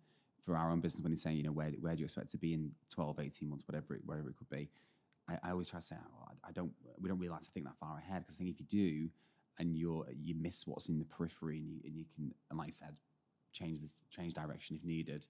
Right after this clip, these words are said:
Um, that's, yeah, that's, that's a brilliant analogy. So, obviously, trial and error a lot of, a lot of your career, as it seems, it seems like you've just tried different things out and, and see, and to see what's wor-, what's, what worked. Um,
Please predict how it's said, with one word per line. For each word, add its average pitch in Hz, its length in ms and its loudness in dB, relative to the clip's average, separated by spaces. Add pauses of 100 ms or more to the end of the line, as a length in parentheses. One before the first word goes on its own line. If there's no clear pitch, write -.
(360)
Um, 76 460 0 (180)
that's, - 200 -8
yeah, 80 140 -4
that's, 78 220 -16
that's 80 140 -6
a - 40 -18
brilliant 80 300 -4
analogy. 78 400 -6 (140)
So, 120 200 6 (960)
obviously, 101 280 0
trial 110 180 6
and 101 100 8
error 87 140 6
a 85 40 4
lot 82 220 4
of, 78 160 -4
a 80 60 0
lot 80 160 2
of 78 80 -4
your 85 100 0
career, 87 300 2
as 78 100 2
it 78 80 -4
seems, 80 240 0
it - 40 -8
seems 80 220 -2
like 78 140 -4
you've 80 100 -6
just - 160 -14
tried 85 240 -6
different - 220 -8
things 165 180 -4
out 104 300 4
and, 85 120 2
and 78 280 -2
see, 80 320 -2
and 73 200 -6
to - 120 -14
see - 120 -4
what's - 180 -4
wor-, 87 220 0
what's, - 280 -8 (280)
what - 220 -2
worked. 80 500 -2 (600)
Um, 95 340 8